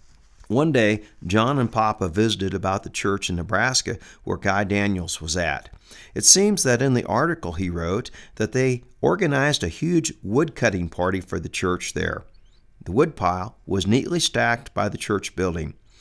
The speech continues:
It was noticed that the pile of wood was going down faster than the church was burning it. After the first snow, the tracks proved what was believed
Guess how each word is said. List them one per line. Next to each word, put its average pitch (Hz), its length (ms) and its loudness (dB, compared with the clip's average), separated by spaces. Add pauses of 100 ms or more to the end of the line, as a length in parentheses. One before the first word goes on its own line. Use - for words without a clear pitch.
(220)
It 151 120 4
was 143 160 2
noticed 170 420 2
that 113 160 -4
the 90 60 -8
pile 147 400 -2
of 98 80 -8
wood 104 340 2
was 92 160 -6
going 120 420 0
down 107 380 0 (220)
faster 127 560 -2 (260)
than 98 140 0
the 92 100 0
church 127 360 -4
was 113 120 -6
burning 139 400 -2
it. - 180 -12 (1000)
After 127 380 -2
the 117 100 -4
first - 360 0
snow, 107 260 2
the 85 120 -2
tracks 117 480 -4
proved 101 540 -2 (280)
what - 220 0
was 90 160 -4
believed 95 680 -2